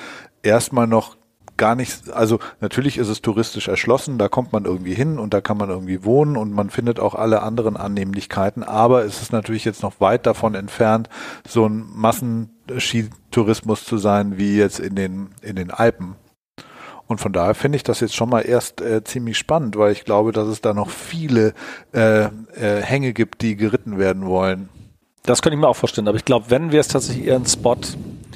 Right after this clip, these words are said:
Speaker 2: um dann mit dem Heli hochzufliegen.
Speaker 1: Unbedingt. Also ich glaube halt vor allem, äh, schneit es da angeblich total viel.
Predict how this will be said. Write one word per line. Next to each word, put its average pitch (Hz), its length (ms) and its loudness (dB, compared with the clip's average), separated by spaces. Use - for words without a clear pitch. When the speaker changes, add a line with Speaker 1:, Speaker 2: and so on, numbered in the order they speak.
Speaker 2:
um 127 160 0
dann 120 140 4
mit 117 100 2
dem 107 180 -4
Heli 113 280 2
hochzufliegen. 98 760 -6
Speaker 1:
Unbedingt. 117 480 0
Also 107 200 0
ich - 100 -6
glaube 131 260 4
halt 123 140 2
vor - 240 -2
allem, 160 320 2
äh, 131 300 2
schneit 127 460 -2
es 156 100 -2
da 110 160 0
angeblich 107 640 -8
total 104 440 -4
viel. 143 440 -6